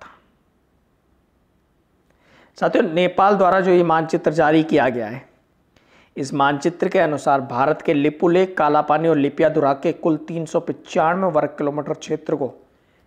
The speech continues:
नेपाल के हिस्से में दिखाया गया है। इस मानचित्र में कालापानी के कुल साठ किलोमीटर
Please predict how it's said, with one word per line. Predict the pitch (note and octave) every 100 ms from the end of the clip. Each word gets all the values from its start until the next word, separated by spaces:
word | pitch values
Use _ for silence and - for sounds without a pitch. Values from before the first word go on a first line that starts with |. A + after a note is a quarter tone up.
| _
नेपाल | C3 B2+ B2+ C3+ C#3+
के | D3
हिस्से | B2+ - B2+
में | C3+
दिखाया | C3 - A#2
गया | C3+ -
है। | - - _ _ _ _ _ _ _ _ _ _ _ _ _ _ _ _
इस | E3+ E3
मानचित्र | D3+ E3 D#3+ F#3+ G3+
में | F#3+ F#3
कालापानी | D#3+ D3+ D#3+ E3+ E3+
के | E3+ E3+
कुल | F3 D#3+
साठ | - C#3 C#3+ -
किलोमीटर | F3 F3 F3+